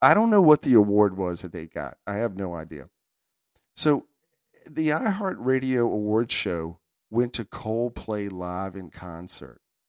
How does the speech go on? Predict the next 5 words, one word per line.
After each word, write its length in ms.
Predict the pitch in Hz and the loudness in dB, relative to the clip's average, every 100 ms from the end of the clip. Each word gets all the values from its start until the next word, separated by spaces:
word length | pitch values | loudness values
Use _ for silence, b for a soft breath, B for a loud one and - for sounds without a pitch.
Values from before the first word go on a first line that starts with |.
| _ | _
Er, 680 | 240 220 214 226 220 208 147 _ b b b _ | 2 4 6 4 2 -2 -6 _ b b b _
played 360 | - - 156 175 | -12 -6 -2 -2
a 140 | 143 | -2
taped 540 | 107 - - 139 151 - | -6 -8 -4 -4 -4 -12
version 720 | 101 92 107 110 - 87 76 | -6 2 4 4 2 -6 -10